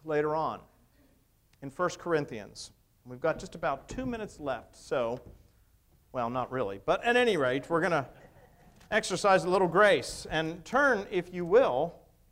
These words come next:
at the First Corinthians for just a moment. Well,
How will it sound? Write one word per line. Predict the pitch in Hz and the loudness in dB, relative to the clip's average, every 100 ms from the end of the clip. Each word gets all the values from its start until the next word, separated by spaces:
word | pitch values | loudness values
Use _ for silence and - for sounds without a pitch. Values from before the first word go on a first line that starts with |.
| _ 170 | _ -18
at | 170 | -14
the | 165 | -4
First | 220 208 - | -2 -2 -2
Corinthians | 226 254 143 123 123 | -4 -4 -6 -10 -10
for | 160 | -10
just | 170 208 | -10 -12
a | 285 | -14
moment. | - - - - _ _ _ _ _ _ _ _ _ _ _ _ _ _ _ _ _ _ _ _ _ _ _ _ _ _ _ _ _ _ _ _ _ _ _ _ _ _ _ _ _ _ _ _ _ _ _ _ _ - | -14 -14 -16 -20 _ _ _ _ _ _ _ _ _ _ _ _ _ _ _ _ _ _ _ _ _ _ _ _ _ _ _ _ _ _ _ _ _ _ _ _ _ _ _ _ _ _ _ _ _ _ _ _ _ -20
Well, | 113 107 104 104 104 | -18 -14 -12 -10 -12